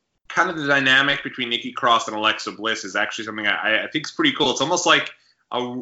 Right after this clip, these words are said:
kind of weird, like, new age rock and sock connection in a way. Um, with these two, with, you know, Nikki Cross a little bit zany and Alexa Bliss, you know, prim and proper. You know, at some point Alexa's gonna turn on Nikki Cross, so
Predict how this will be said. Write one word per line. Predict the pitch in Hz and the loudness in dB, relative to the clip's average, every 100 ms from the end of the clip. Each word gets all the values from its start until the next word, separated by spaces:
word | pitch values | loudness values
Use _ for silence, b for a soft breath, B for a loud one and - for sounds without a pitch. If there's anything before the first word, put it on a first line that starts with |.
| - | -10
kind | - - 143 151 | -6 -2 0 0
of | 139 127 | -2 -2
weird, | 127 131 131 131 127 | 2 4 6 4 2
like, | 117 113 - 120 | 0 0 0 -8
new | 123 131 131 | -4 2 4
age | 123 123 120 - - | 6 4 0 -10 -2
rock | 117 123 127 | 0 0 -4
and | 120 | -10
sock | - 113 110 - | -4 -4 -6 -10
connection | 113 107 - 113 104 | -8 -8 -6 -6 -6
in | 95 | -6
a | 90 | -6
way. | 90 80 - b b b | -8 -8 -14 b b b
Um, | 101 104 101 101 101 95 | 4 6 4 2 -2 -10
with | 110 | -8
these | 113 117 113 | -4 -4 -6
two, | - 123 120 113 | -2 0 0 -2
with, | 110 - - | -6 -8 -16
you | 113 117 113 | -6 0 0
know, | 110 | 0
Nikki | 127 120 | -2 -4
Cross | - 123 113 123 | -4 -2 -2 -4
a | |
little | 117 120 117 | -6 -4 -2
bit | 117 113 - b b _ | 2 2 2 b b _
zany | - 110 107 123 123 117 117 113 | -20 -16 0 4 4 2 -2 -2
and | 107 107 101 | -4 -6 -10
Alexa | 110 113 - 113 | -4 -4 -4 -10
Bliss, | 113 113 110 - | -4 -4 -2 -4
you | |
know, | 113 107 | -6 -6
prim | - 120 | -2 -2
and | 117 107 | -2 -2
proper. | 113 110 113 107 B B _ | 0 2 0 -2 B B _
You | 139 147 | -4 4
know, | 156 151 | 6 6
at | 135 | 4
some | - 127 | 0 -4
point | 127 123 123 | -4 -2 0
Alexa's | 117 113 113 117 113 | 2 0 0 -6 -6
gonna | 113 | -6
turn | - 123 117 | -2 -2 2
on | 113 113 | 0 0
Nikki | 110 113 - | -4 -6 -2
Cross, | 117 113 - | 0 0 0
so | 117 | 0